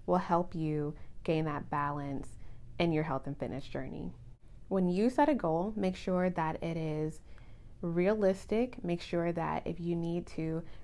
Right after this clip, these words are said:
research some things, that you do that and then base your goals based off of the research. How do you set realistic fitness goals for yourself?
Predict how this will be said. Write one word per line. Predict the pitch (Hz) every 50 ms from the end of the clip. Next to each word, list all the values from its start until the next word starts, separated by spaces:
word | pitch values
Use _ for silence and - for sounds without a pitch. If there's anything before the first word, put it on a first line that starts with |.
| -
research | - 165 165 175 185 185 220 214 214 208 - -
some | - 226 220 220
things, | - 233 226 226 226 226 233 247 240
that | - - -
you | 175 175
do | 170 - 185 196 214
that | 202 190 180 175 180 - -
and | 185 180
then | 180 180 180
base | 170 170 170 175 180 -
your | 180
goals | 175 - 170 160 160 160 160 165
based | - 156 160 160 -
off | 151 160 156 -
of | 160 160 170 202 -
the | - 185
research. | 208 254 285 285 - - - - - - - - - - - - - - - - - - - -
How | - - - 160 170
do | 185 208
you | 208 214 214
set | 202 - - 220 254 226 - - - - - - - - - - - - - - - - - - -
realistic | 180 196 196 175 170 185 185 185 - 185 180
fitness | - - 185 170 - 156 160 -
goals | - 143 143 143 -
for | - -
yourself? | - 151 151 - - - - -